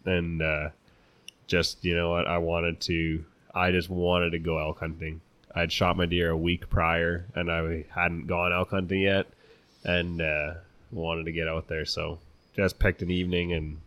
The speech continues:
text my buddy, and we went, and, yeah, it just happened. Happened to go into the spot where we thought they might have been, and just so happened that day they were there.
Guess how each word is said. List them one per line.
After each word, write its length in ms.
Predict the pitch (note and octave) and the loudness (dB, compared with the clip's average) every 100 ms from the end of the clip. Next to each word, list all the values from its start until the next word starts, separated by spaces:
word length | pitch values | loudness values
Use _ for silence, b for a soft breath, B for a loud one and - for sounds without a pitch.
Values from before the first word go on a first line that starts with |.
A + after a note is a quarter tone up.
| - - - | -20 -18 0
text 240 | G#2 - | 2 2
my 60 | F2+ | 0
buddy, 260 | E2 F2+ F#2 | 2 2 2
and 80 | |
we 100 | F2+ | 2
went, 380 | E2+ F2 F#2+ F2+ | 0 0 0 0
and, 240 | E2+ D#2+ D#2+ | -4 -4 -4
yeah, 280 | D#2+ F2+ | -2 -2
it 100 | D#2 | -4
just 320 | - D#2+ - - b b _ - | -8 -10 -12 -20 b b _ -8
happened. 460 | F2+ F2 F2+ E2+ E2 _ _ - | -6 -4 -6 -8 -14 _ _ -6
Happened 340 | F2 E2+ F2 E2+ | -2 -2 -2 -2
to 220 | D#2+ D#2 - | -4 -6 -6
go 220 | F#2 F2 F2 | 0 2 2
into 180 | F2 | 0
the 100 | E2+ | -2
spot 440 | E2 - E2+ F2 - | -4 -2 0 0 -2
where 220 | F#2 E2 | -4 -2
we 120 | E2 D#2 | -2 -6
thought 460 | - F2+ G2 - | -2 2 2 2
they 120 | A2 | 0
might 200 | G#2+ G#2+ | 4 6
have 100 | G#2+ | 6
been, 300 | G#2+ A2+ A#2 | 6 4 4
and 380 | G2 E2 E2 E2 | 2 0 -2 -4
just 420 | F2 E2+ - - | -2 -2 -4 -8
so 180 | - F2 | -2 0
happened 400 | F2+ F2+ - F#2 | 2 0 0 0
that 180 | F#2 F2 | 0 0
day 160 | F#2 F#2+ | 0 2
they 140 | G2 | 2
were 140 | G2 F2+ | 2 2
there. 280 | G2 A2 | 2 0